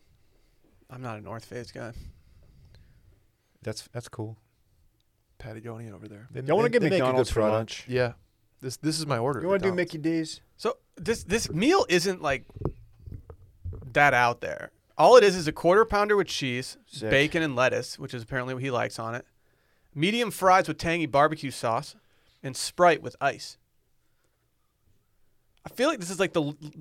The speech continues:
Speaker 1: like, I love that they're doing stuff with Travis Scott. I just feel like it's a low effort collab. I feel like he deserves his own dipping sauce or something.
Speaker 4: I am, am I the only one who didn't know McDonald's did bacon?
Speaker 1: It's probably because it's not worth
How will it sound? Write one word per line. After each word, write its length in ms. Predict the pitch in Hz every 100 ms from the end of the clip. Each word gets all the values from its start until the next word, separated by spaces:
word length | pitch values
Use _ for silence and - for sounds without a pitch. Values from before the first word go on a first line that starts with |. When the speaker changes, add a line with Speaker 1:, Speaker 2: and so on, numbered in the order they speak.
| 147 -
Speaker 1:
like, 220 | 196 - -
I 100 | 190
love 300 | 226 180 214
that 120 | 208 196
they're 80 |
doing 280 | 170 170 185
stuff 160 | 180 196
with 100 | 160
Travis 320 | - 151 147
Scott. 300 | - 139 147 165
I 100 | 156
just 180 | 170
feel 100 | 202
like 100 | 208
it's 100 | 185
a 40 | 156
low 240 | 143 147
effort 260 | 143 143 131
collab. 460 | 127 113 123 - - _ _ _ _ -
I 60 | 147
feel 160 | 214
like 120 | 220
he 120 | 220 196
deserves 380 | 156 147 170
his 80 | 135
own 120 | 147 123
dipping 300 | 147 151 120
sauce 320 | - 90 -
or 80 | -
something. 440 | - - 73 64 - - - - - _ _ - - - _ _ _ _ _ _ _ -
Speaker 4:
I 160 | 151
am, 300 | 190 180 165 151
am 100 | 147
I 120 | 165
the 100 | 180
only 140 | 175
one 100 | 165
who 60 | 143
didn't 180 | 147 147
know 380 | 143 139 127 - 139
McDonald's 460 | 127 123 127 131 117
did 180 | 127 110
bacon? 420 | 117 123 147 143 _ _ _ _ _ _ _ _ _ _ _ _
Speaker 1:
It's 160 | 131 -
probably 380 | - 165 160 175
because 600 | 139 139 127 120 113 -
it's 200 | 120 -
not 320 | 120 117 113 -
worth 320 | 113 110